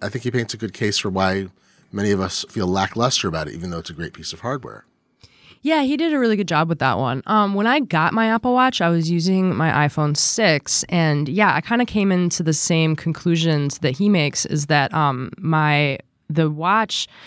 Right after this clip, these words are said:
Speaker 2: th-, th-, my biggest complaint with the watch when I reviewed it was just that everything's so slow, like, getting, even, like, having the, the screen wake up when you wake your, when you raise your arm, like, it, it takes a second.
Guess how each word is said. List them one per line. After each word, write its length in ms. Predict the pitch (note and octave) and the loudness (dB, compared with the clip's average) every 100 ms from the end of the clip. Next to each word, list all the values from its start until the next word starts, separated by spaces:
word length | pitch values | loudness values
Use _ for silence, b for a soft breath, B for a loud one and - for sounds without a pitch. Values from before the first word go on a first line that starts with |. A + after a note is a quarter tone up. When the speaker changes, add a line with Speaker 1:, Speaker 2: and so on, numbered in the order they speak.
| B B | B B
Speaker 2:
th-, 220 | - F3+ | -12 -10
th-, 100 | - | -6
my 240 | F#3+ F#3+ B3 | -2 2 2
biggest 460 | G3 G3+ A#3+ G#3+ | 2 0 2 0
complaint 340 | - E3 D#3+ C#3+ | -2 0 0 0
with 80 | D3 | 0
the 80 | |
watch 300 | D3+ D3 C#3+ | 4 4 2
when 80 | D3 | 0
I 20 | |
reviewed 380 | C#3 C#3 F3+ C4+ | 0 0 0 2
it 80 | F#3 | 2
was 180 | C#3 D3 | 2 -2
just 220 | D#3+ - | -2 0
that 100 | F3+ | 0
everything's 400 | D#3 F#3+ G#3+ G#3 | 2 2 2 0
so 140 | F#3+ | 0
slow, 560 | F3 - E3+ F3 F#3+ B2+ | 0 0 0 2 2 0
like, 180 | B2+ C#3+ | -4 -2
getting, 320 | E3 E3+ F3 | 2 2 2
even, 260 | G3+ G#3+ A3+ | 0 0 2
like, 160 | F#3 D#3+ | 2 2
having 320 | F3 F3 E3 | 0 2 2
the, 100 | C#3+ | 0
the 260 | B2 D3+ | 0 0
screen 380 | D3 - E3+ F#3 | 0 0 2 2
wake 180 | D#3 C#3+ | 2 0
up 160 | C#3+ C#3 | -2 0
when 140 | C#3+ | 0
you 100 | C#3 | 2
wake 300 | C#3+ C#3+ - | 2 0 -2
your, 240 | C#3 C3+ A#2+ | -2 0 0
when 280 | D3+ D3 D3 | 0 2 2
you 80 | C#3 | 2
raise 220 | D3 D3 | 2 2
your 120 | C#3+ | 0
arm, 340 | D3 D#3 A#2+ | 0 0 0
like, 160 | C#3 D3 | -4 -4
it, 160 | D3 - | -4 -6
it 140 | D3+ | -2
takes 260 | - C#4+ - | 2 2 2
a 60 | |
second. 340 | - C3 B2+ | 2 0 -4